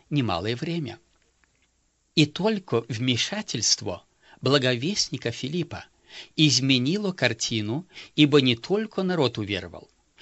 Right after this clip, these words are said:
но и сам Симон позже уверовал в Господа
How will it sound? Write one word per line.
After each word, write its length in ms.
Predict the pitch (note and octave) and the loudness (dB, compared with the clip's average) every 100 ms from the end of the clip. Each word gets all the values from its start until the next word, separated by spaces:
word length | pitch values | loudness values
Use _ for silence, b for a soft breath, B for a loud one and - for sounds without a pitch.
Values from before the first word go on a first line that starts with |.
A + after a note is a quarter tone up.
| B - | B -2
но 120 | B2+ | 0
и 100 | A#2+ | 2
сам 440 | - D#3+ F#3 F#3+ - _ _ _ _ | 4 2 0 -2 -6 _ _ _ _
Симон 600 | - - B2 A2 C3 F3+ - _ _ | 0 2 4 2 -2 -4 -12 _ _
позже 520 | - A2+ A2 G#2+ C#3 - | -2 0 2 0 -4 0
уверовал 540 | C#3+ G#2+ B2 C#3+ D3+ | 0 2 2 2 -2
в 100 | D3 | -4
Господа 560 | D3 D3+ - A2+ F#2+ | -2 -2 -2 -8 -8